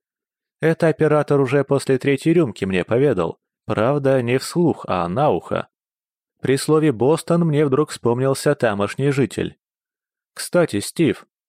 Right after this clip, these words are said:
слышал про своего тезку из Бостона? Кинг его зовут".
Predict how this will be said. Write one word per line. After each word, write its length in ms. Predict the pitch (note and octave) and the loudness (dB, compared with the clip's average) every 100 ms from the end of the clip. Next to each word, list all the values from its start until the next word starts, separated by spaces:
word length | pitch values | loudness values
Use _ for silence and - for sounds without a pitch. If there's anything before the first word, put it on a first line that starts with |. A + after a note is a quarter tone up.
| _ | _
слышал 500 | - D3+ F#3 - C#3+ | -4 0 0 2 -2
про 180 | - C3 | 0 -2
своего 360 | - C#3 C3+ C#3+ | 2 2 2 2
тезку 380 | E3+ C3+ - | 0 0 0
из 100 | A2+ | -2
Бостона? 560 | C#3 D#3 - F#2+ F2+ - _ _ _ | 0 -2 0 -4 -4 -6 _ _ _
Кинг 360 | - F#3+ B2 - | -4 -2 -2 -2
его 220 | A#2 G2+ | 0 2
зовут". 440 | F#2+ D3 G#2 - | 2 2 0 -2